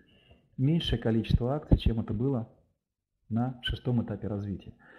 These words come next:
Со-, кстати, сразу хочу сказать, что при переходе с одного этапа на этап дисконт всегда уменьшается. Почему?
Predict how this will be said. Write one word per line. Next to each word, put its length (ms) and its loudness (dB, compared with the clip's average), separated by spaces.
Со-, 100 2
кстати, 300 4
сразу 300 2
хочу 260 -2
сказать, 340 -2
что 160 -4
при 140 0
переходе 440 0
с 100 -2
одного 340 8
этапа 260 0
на 140 0
этап 240 0
дисконт 320 -2
всегда 260 2
уменьшается. 560 -2
Почему? 540 -2